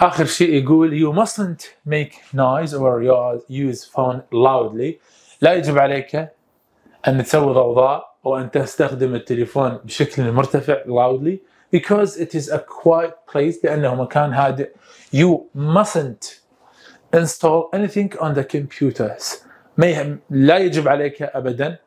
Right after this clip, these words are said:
شوف هنا استخدمنا mustn't أيضًا، لأنه هو قال استخدم mustn't أو have to.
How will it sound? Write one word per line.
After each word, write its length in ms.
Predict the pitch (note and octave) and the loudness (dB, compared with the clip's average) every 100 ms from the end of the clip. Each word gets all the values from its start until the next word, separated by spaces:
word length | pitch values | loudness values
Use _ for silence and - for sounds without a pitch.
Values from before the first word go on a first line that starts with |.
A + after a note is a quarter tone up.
| _ - | _ -10
شوف 260 | - B2+ | -6 0
هنا 300 | C#3 D#3 F3+ _ _ | 2 2 -2 _ _
استخدمنا 760 | - - C#3+ B2+ D3+ C#3 C3 C#3 | -4 0 0 2 2 2 0 -2
mustn't 400 | F3 F3+ - C3+ | -4 -8 -2 0
أيضًا، 360 | B2 F3+ G#3+ _ _ _ - | 2 0 -2 _ _ _ 0
لأنه 220 | B2+ B2 | 0 2
هو 100 | C3+ | 0
قال 160 | B2+ A#2+ | 0 -2
استخدم 500 | A#2+ C3 A#2+ A#2+ B2 | -2 -8 -6 -2 -4
mustn't 260 | B2 C3 B2 | -4 -8 -4
أو 100 | A2 | -2
have 180 | A#2 | -2
to. 40 | - | -2